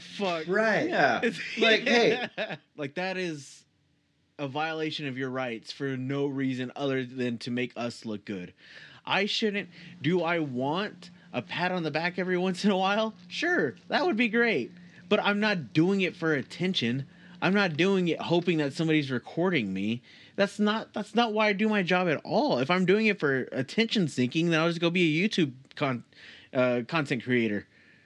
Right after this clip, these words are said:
Speaker 1: That's, their
Speaker 2: Right.
Speaker 1: job is purely on attention. I don't do it for that. But I, like I said, if, if a kid, if basketball rolls, he's like,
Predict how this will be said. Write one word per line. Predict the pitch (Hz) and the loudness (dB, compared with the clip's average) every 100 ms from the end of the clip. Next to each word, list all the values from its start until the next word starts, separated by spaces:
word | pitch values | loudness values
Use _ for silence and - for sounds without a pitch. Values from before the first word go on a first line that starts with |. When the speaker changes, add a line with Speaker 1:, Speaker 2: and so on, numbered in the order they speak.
| - - - - - - | -20 -20 -20 -20 -20 -4
Speaker 1:
That's, | - 196 | -2 0
their | 160 190 | 2 4
Speaker 2:
Right. | 170 | 4
Speaker 1:
job | 180 202 | 2 2
is | 180 - - | 0 -2 -6
purely | - - 196 202 180 | -4 4 4 4 4
on | 170 190 | 4 2
attention. | 185 220 240 120 92 - - - - | 4 2 2 0 -2 -8 -20 -10 0
I | 208 | 2
don't | 247 185 123 | 2 0 0
do | 196 277 | 2 4
it | 294 | 2
for | - 113 | 0 -2
that. | 95 90 - _ - - _ | -2 -4 -10 _ -20 -20 _
But | 185 | 0
I, | 160 175 | 2 2
like | 196 190 | 2 2
I | 196 | 2
said, | 190 143 | 2 2
if, | 151 147 - | 4 2 2
if | 156 139 | 2 2
a | |
kid, | 123 208 214 | 0 2 2
if | 147 139 | 2 2
basketball | 185 - 214 165 | 2 2 2 4
rolls, | 147 151 147 | 4 4 2
he's | 143 | 0
like, | 139 160 | -2 -4